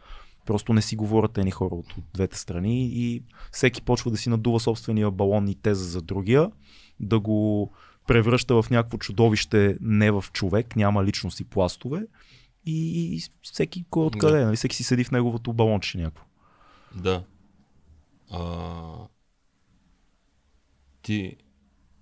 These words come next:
Speaker 2: обрисуваш, а, това, което аз казвам. С други думи, казваш същото, искам да кажа, че,
Speaker 1: М.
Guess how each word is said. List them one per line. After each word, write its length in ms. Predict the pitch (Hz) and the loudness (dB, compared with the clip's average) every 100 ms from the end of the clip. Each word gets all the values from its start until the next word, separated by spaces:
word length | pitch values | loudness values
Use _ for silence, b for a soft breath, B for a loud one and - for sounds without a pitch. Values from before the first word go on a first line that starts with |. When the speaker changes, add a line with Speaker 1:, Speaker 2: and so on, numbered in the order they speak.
| _ _ _ _ _ - | _ _ _ _ _ -10
Speaker 2:
обрисуваш, 1000 | 95 87 87 - 92 85 - - - - _ _ _ _ _ _ | -8 -8 -8 -8 -8 -8 -12 -18 -20 -20 _ _ _ _ _ _
а, 340 | - 87 85 85 80 - - _ _ | -14 -10 -10 -10 -14 -18 -20 _ _
това, 160 | - 90 | -10 -8
което 260 | 87 82 | -8 -10
аз 120 | 82 - | -12 -12
казвам. 340 | - 82 76 - _ _ _ 123 - - | -10 -10 -10 -18 _ _ _ -20 -20 -20
С 200 | - 95 | -12 -8
други 220 | 95 101 | -4 -2
думи, 260 | 95 98 92 | -2 -4 -4
казваш 260 | 107 95 90 | -4 -6 -6
същото, 420 | 101 - _ 80 | -8 -10 _ -16
искам 240 | - 85 | -12 -12
да 60 | 78 | -12
кажа, 220 | 78 80 | -12 -14
че, 300 | - 87 87 - | -10 -8 -8 -8
Speaker 1:
М. 220 | 104 90 | -8 -8